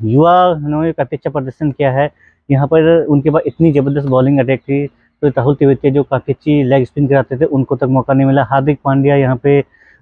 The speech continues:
बल्लेबाजी और batting भी नहीं कर पा रहे थे और बल्लेबाजी उनकी इस आईपीएल में अच्छा प्रदर्शन रहा, लेकिन गेंदबाजी department में शायद उन्होंने नहीं की है और शायद team India के लिए वो करेंगे तो हमारे लिए काफ़ी अच्छा होगा, क्योंकि आने वाला समय World Cup का है, पचास over के format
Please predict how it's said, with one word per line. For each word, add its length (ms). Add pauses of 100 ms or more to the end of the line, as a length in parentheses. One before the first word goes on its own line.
बल्लेबाजी 760 (260)
और 280
batting 400
भी 80
नहीं 180
कर 120
पा 140
रहे 120
थे 220 (500)
और 180
बल्लेबाजी 500
उनकी 600 (380)
इस 240
आईपीएल 340
में 100
अच्छा 180
प्रदर्शन 400
रहा, 100
लेकिन 220
गेंदबाजी 460
department 520
में 80
शायद 280
उन्होंने 380 (640)
नहीं 220
की 140
है 280
और 260
शायद 260 (120)
team 180
India 220
के 100
लिए 100
वो 100
करेंगे 400
तो 100
हमारे 220
लिए 80
काफ़ी 220
अच्छा 180
होगा, 120
क्योंकि 320
आने 220
वाला 180
समय 720
World 340
Cup 160
का 60
है, 80
पचास 340
over 180
के 100
format 420